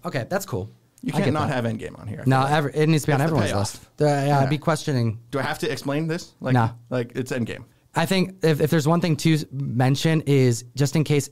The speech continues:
Speaker 1: anyone didn't watch the last show when I talked about Endgame, you, you said something very authentic. You said, whatever point in your life it was where you were waiting for Endgame, you said,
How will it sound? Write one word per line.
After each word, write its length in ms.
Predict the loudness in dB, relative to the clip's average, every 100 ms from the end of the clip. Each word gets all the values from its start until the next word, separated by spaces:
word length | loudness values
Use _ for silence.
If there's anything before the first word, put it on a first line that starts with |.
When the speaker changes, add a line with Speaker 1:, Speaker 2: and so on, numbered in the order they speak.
| -2
Speaker 1:
anyone 760 | 2 4 4 4 2 0 -6 -8 _ -2
didn't 260 | 2 2 2
watch 340 | 2 2 0
the 80 | 2
last 240 | 2 2
show 340 | 0 0 2 2
when 140 | 2
I 60 | 2
talked 220 | 0 0
about 180 | 0 2
Endgame, 440 | 2 4 2 0 -6 -20 -20 _ _ -2
you, 200 | 2 2 0 2
you 160 | 2
said 180 | 4 0
something 300 | 0 2 2
very 240 | 4 4
authentic. 540 | 4 2 2 2 0 2
You 80 | 2
said, 400 | 4 4 2 0 _ _ _ _ _ _ _ 0
whatever 320 | 2 4 2
point 280 | 2 2 4
in 60 |
your 140 | 4 4
life 240 | 4 2
it 80 | 2
was 300 | 2 2 2
where 80 | 2
you 80 | 4
were 100 | 4
waiting 300 | 2 2 2
for 120 | 0
Endgame, 340 | 0 0 2 0
you 60 |
said, 340 | 0 0 0